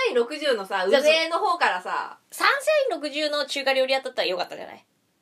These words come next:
Speaker 1: あ、町中華じゃない？
Speaker 2: <laughs> そうそう、町中-、
Speaker 1: え、
Speaker 2: 町中華はダメだったんじゃない？
Speaker 1: え、ね、熱烈中華食堂は？
Speaker 2: 熱烈中華食堂はもうダメだろ。
Speaker 1: <laughs> ダメ？
Speaker 2: ダメだよ。うまいけどダメだよ。
Speaker 1: じゃあ、福神は？福神なんかもっとひどいよ。
Speaker 2: ダメだよ。
Speaker 1: 俺、福神じゃないだけマシだと思うよ。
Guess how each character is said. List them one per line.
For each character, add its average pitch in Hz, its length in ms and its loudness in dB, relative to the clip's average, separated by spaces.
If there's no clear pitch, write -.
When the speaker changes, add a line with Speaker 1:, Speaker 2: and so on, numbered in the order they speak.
Speaker 1:
あ、 202 120 6
町 190 220 -4
中 415 140 -2
華 233 80 2
じ 185 60 0
ゃ - 220 2
な - 60 6
い？ 311 60 4
Speaker 2:
<laughs> - 0 -
そ 285 80 8
う - 40 2
そ 254 80 0
う、 - 20 0
町 370 200 6
中-、 453 60 8
Speaker 1:
え、 320 260 -2
Speaker 2:
町 330 200 6
中 285 300 2
華 277 80 4
は 202 100 2
ダ 202 120 2
メ 233 60 -2
だ 214 60 -2
っ - 40 -4
た 175 80 -10
ん 170 40 -14
じ 160 60 -12
ゃ - 20 -14
な - 60 -12
い？ - 80 -14
Speaker 1:
え、 277 80 6
ね、 302 240 -2
熱 294 200 -6
烈 508 280 -2
中 370 80 -6
華 381 100 -6
食 330 220 -10
堂 - 140 -12
は？ - 120 -18
Speaker 2:
熱 311 320 0
烈 494 280 2
中 453 100 4
華 508 60 4
食 349 60 -6
堂 359 60 4
は 269 60 -2
も 208 60 -8
う - 20 -10
ダ 202 140 4
メ 247 100 2
だ 254 100 2
ろ。 277 80 2
Speaker 1:
<laughs> 494 800 6
ダ 262 160 2
メ？ 381 80 -2
Speaker 2:
ダ - 200 4
メ 311 100 4
だ 101 160 0
よ。 - 80 0
う 233 80 -2
ま 311 140 4
い 320 80 -4
け 180 120 -4
ど 160 80 -10
ダ 170 120 -2
メ 175 80 -4
だ - 80 -8
よ。 - 0 -
Speaker 1:
じ 214 40 -4
ゃ 196 40 -10
あ、 - 20 -14
福 233 160 -8
神 196 160 -10
は？ 147 160 -14
福 240 80 -12
神 554 100 0
な - 80 0
ん - 20 -2
か 277 60 -4
も 262 80 2
っ 262 40 -10
と 294 60 -6
ひ - 100 -6
ど - 60 -2
い 233 60 -2
よ。 - 80 -4
Speaker 2:
ダ - 160 -2
メ 254 100 -4
だ 254 80 -8
よ。 - 60 -6
Speaker 1:
俺、 466 140 6
福 - 180 -6
神 659 220 -6
じ 262 60 2
ゃ - 20 2
な 262 80 2
い 269 60 0
だ 247 60 -2
け 226 60 -8
マ 190 100 -4
シ - 60 -12
だ 208 80 -4
と 180 60 -6
思 156 100 -8
う 139 60 -10
よ。 - 60 -18